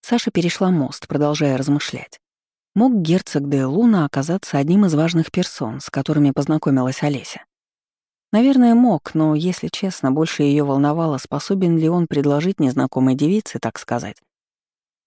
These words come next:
любовь на троих. Он произвел впечатление воспитанного сеньора, или сеньора, он же испанец, который вряд ли способен курить на корме вапоретто, уверенный в своей безнаказанности.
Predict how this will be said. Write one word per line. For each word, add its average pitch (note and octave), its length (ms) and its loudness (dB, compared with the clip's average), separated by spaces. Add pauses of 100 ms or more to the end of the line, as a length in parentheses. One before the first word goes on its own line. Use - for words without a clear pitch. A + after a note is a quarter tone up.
(220)
любовь F#3 420 2
на F3+ 160 2
троих. - 540 -2 (1040)
Он F3+ 160 2
произвел G3+ 480 0
впечатление F3+ 640 -2
воспитанного E3+ 580 -2
сеньора, F3+ 680 -2 (320)
или C3+ 240 -2
сеньора, C#3 760 -2 (400)
он D3 140 2
же D#3 100 0
испанец, - 540 -6 (560)
который C#3+ 340 0
вряд C#3+ 240 -2
ли E3 80 -2
способен C3+ 480 -2
курить C#3+ 300 -2
на C3 80 0
корме C3+ 340 -2
вапоретто, C3 640 -8 (560)
уверенный D#3 480 2
в - 60 -8
своей D3 320 -2
безнаказанности. C3+ 960 -4